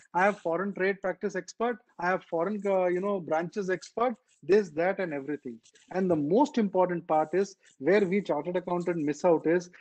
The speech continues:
market penetration and development. Because I was individual, I was alone, I was not able to get into the market.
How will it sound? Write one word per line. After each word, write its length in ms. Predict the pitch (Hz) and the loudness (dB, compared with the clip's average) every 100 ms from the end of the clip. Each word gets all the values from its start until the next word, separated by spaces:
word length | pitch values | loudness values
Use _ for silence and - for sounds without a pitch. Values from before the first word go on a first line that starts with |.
| - - | -20 -8
market 600 | 135 175 214 - 277 - - | 0 2 2 0 -2 -2 0
penetration 680 | 190 202 214 220 214 226 214 | 2 2 2 0 0 0 0
and 200 | 185 135 | 0 0
development. 680 | 147 160 185 185 156 127 - - _ - | 0 2 0 0 -6 -6 -8 -18 _ -4
Because 320 | 196 247 285 | -4 0 0
I 160 | 240 254 | 2 0
was 220 | 277 220 | 0 -4
individual, 760 | 185 196 226 254 214 247 220 | -2 2 2 2 0 2 2
I 140 | 180 196 | 4 2
was 180 | 233 185 | 2 0
alone, 400 | 175 233 254 - _ - | 2 4 2 0 _ -8
I 300 | 190 170 214 | -6 -2 0
was 200 | 254 240 | 0 -2
not 280 | 185 220 233 | -2 -2 -2
able 220 | 233 240 | 0 0
to 80 | 220 | 0
get 200 | 165 180 | 0 0
into 200 | 233 226 | 0 0
the 100 | 214 | 0
market. 500 | 175 190 208 247 | 0 -2 -2 -4